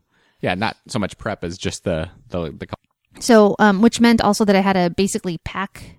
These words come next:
Speaker 2: and prepare everything before I even left for Utah.
Speaker 1: Mm.
Speaker 2: Definitely no time to pack up my stuff then.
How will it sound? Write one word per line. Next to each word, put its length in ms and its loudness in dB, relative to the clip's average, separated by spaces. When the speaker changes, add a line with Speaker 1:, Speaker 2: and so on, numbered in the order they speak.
Speaker 2:
and 260 -6
prepare 300 -4
everything 520 -6
before 220 -2
I 40 -2
even 160 -4
left 140 -4
for 80 -10
Utah. 340 -8
Speaker 1:
Mm. 160 -8
Speaker 2:
Definitely 260 2
no 120 4
time 340 -6
to 240 -6
pack 220 -6
up 60 -8
my 100 -12
stuff 200 -12
then. 240 -12